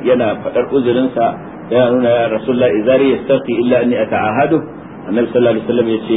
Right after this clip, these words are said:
"Lasta mimman yaf'aluhu khuyala, wa lasta minhum ya Aba Bakr." Saboda haka wannan a sa sutura da irin wannan siga ibada ce, saboda Annabi sallallahu alaihi wasallam ya gargadi wanda ya saba ma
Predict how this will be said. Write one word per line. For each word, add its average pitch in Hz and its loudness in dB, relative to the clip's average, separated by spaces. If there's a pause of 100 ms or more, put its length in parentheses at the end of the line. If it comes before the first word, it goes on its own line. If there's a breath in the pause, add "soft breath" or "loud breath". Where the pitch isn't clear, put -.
(100)
"Lasta 123 0
mimman 107 0
yaf'aluhu 107 2 (120)
khuyala, 92 2 (420)
wa 101 2
lasta 135 2
minhum 117 0
ya 113 2
Aba 95 -2
Bakr." 104 -4 (960)
Saboda 143 4
haka 143 0
wannan 151 2 (960)
a 113 0 (100)
sa 175 4 (200)
sutura 156 2
da 120 2 (400)
irin 160 4
wannan 151 2
siga 175 2 (320)
ibada 131 2
ce, 107 -10
saboda 123 2
Annabi 117 0
sallallahu 120 0
alaihi 110 -4
wasallam 117 4
ya 147 2
gargadi 120 0
wanda 131 2
ya 110 4
saba 113 0
ma 90 -2